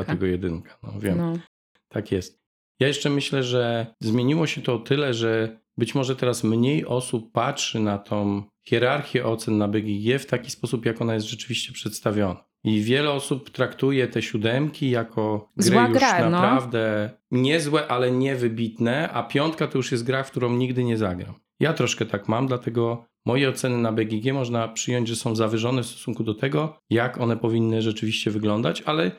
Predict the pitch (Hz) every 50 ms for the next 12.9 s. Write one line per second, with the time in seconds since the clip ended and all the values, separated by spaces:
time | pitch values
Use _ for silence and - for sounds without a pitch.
0 | _ _ - 175 - 190 180 220 202 196 196 185 165 156 151 - 117 - - 135
1 | 131 131 127 117 117 117 113 113 113 110 107 107 107 107 - _ _ - 113 123
2 | 123 123 - 120 110 104 110 113 107 117 123 123 120 - - 113 107 107 110 104
3 | 101 - - - - _ - - - - 107 107 123 143 151 - - 123 110 107
4 | - - 120 117 117 110 110 - 107 110 107 110 101 104 104 98 104 92 - -
5 | - - _ - 127 - - - 135 - 135 127 127 147 156 156 143 - - 117
6 | 123 127 127 123 123 120 120 113 101 98 87 82 - - - _ _ - 262 220
7 | 196 - 226 240 254 262 254 - 269 262 285 277 269 285 277 - 294 285 285 -
8 | 277 254 220 208 - - 208 196 - 202 196 196 190 208 196 185 190 190 196 220
9 | 208 - - 214 208 208 208 196 196 190 190 185 190 - - 175 - - - -
10 | 202 202 202 - 220 202 202 190 190 190 180 175 170 165 170 175 185 208 233 233
11 | - - 208 196 185 190 185 185 175 180 180 165 175 175 165 170 196 196 202 202
12 | 196 185 180 180 175 180 180 180 180 185 185 190 196 190 190 185 180 170